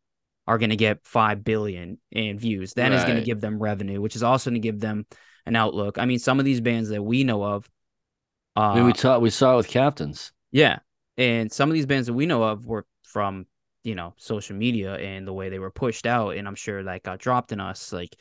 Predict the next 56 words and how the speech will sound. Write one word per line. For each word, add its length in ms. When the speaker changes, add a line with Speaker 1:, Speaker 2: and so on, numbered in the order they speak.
Speaker 1:
like 160
the 80
Youth 280
Fountains 560
and 260
the, 80
you 240
know, 260
uh, 60
Speaker 2:
Magnolia 460
Park's 380
a 60
big 120
Speaker 1:
Violet. 300
Speaker 2:
one. 100
Speaker 1:
Yeah, 160
you 220
know 60
what 100
I'm 80
saying? 200
Like, 140
those, 240
these 220
are 40
the, 80
there 240
are 140
good 300
and 120
there 80
are 140
bad. 300
So 100
I 20
just 140
wanted 200
to 60
mention 360
that 200
because, 300
like, 140
I'm 240
with 320
w-, 280
every, 300
we're 160
all 140
on 40
the 80
same 240
page, 300
obviously. 520
It's 120
just, 220
like, 160